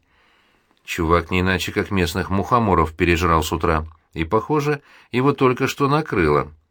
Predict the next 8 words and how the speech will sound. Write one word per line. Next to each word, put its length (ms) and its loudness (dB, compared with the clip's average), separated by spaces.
Юрий 260 0
Николаевич 480 0
сплюнул 480 0
вслед 320 -2
Мише, 420 -2
невозмутимо 800 0
прошёл 460 0
вперёд, 500 0